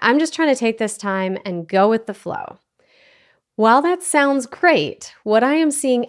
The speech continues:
actually happen is that when you haven't productively defined the things that are most important and put them in the calendar, our default is to begin spending time doing habits that aren't serving us,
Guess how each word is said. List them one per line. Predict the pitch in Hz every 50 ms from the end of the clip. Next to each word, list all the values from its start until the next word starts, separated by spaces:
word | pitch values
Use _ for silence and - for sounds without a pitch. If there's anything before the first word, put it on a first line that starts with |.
| - _
actually | - 208 233 277 277 - - 233 196 185 175 170
happen | 160 175 170 165 160 - 170 160 160 170 170 170 - _ _ _ _ _ _ _
is | 226 214 202
that | 208 208 208 -
when | 226 220 220
you | 220 208
haven't | - - 240 254 269 311 285 262
productively | - 226 208 208 196 196 196 - 254 233 233 254 254
defined | 240 - 208 - - - - 185 180 180 180 185 196 220 240 247 233 _ _ _ _ _
the | - 214
things | 208 - - 196 190 202 226 226
that | 247 220
are | 202 190
most | 190 185 175 180 190 185 -
important | - 208 202 196 - - - - - 202 214 262 294 - _ _
and | 196 190 190
put | - - 220 208 208 -
them | 254 262 277 269 -
in | 208 202 214
the | 233 226
calendar, | - - 190 185 196 202 220 233 269 302 339 370 370 - _ _ - - - - _ _
our | 233 233 240
default | 214 208 202 - 240 285 370 392 - - - 170 160 151 151 160 - - _ _ _ _
is | 220 214 208 -
to | - 220
begin | 208 220 208 240 233 233 226 226 226 226 226 -
spending | - - - - 226 233 233 233 233 226
time | - - 226 214 208 208 208 214 214 196
doing | 208 208 202 196 196
habits | 180 - 202 190 190 196 190 - -
that | - 185 - -
aren't | - 196 185 185 - -
serving | - - - 233 233 214 185 180 - -
us, | - - - - - - -